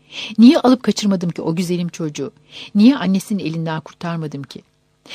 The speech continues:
En azından büyük bir rezalet çıkartabilirdim. Kıyametleri koparıp oteli birbirine katabilirdim. Belki kurtarırdım yaralı ceylanı kadının elinden. Belki de kurtaramazdım. Ne bileyim, değil mi ama? Hoş ertesi sabah mutlaka bir şeyler yapacaktım, kararlıydım.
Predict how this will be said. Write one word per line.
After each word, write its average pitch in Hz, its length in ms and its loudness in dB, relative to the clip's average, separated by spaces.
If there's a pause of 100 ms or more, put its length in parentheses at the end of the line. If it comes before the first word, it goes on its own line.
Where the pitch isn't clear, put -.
(160)
En 311 160 0
azından 320 460 0
büyük 214 200 0
bir 220 120 -2
rezalet 175 460 -2
çıkartabilirdim. 190 880 -4
Kıyametleri 202 560 -2
koparıp 170 420 -4
oteli 190 340 -4
birbirine 202 340 -2
katabilirdim. 185 720 -4 (340)
Belki 320 260 0
kurtarırdım 240 540 0
yaralı 170 340 -2
ceylanı 156 360 -4
kadının 160 320 -8
elinden. 147 540 -10
Belki 165 280 -6
de 180 60 -4
kurtaramazdım. 165 840 -8 (100)
Ne 233 140 -4
bileyim, 196 340 -2 (200)
değil 185 120 -4
mi 269 120 0
ama? 151 240 -8 (1000)
Hoş - 320 4
ertesi 277 340 0
sabah 185 260 0
mutlaka 208 480 -2
bir 202 80 0
şeyler 196 340 -2
yapacaktım, 165 600 -6
kararlıydım. 175 680 -4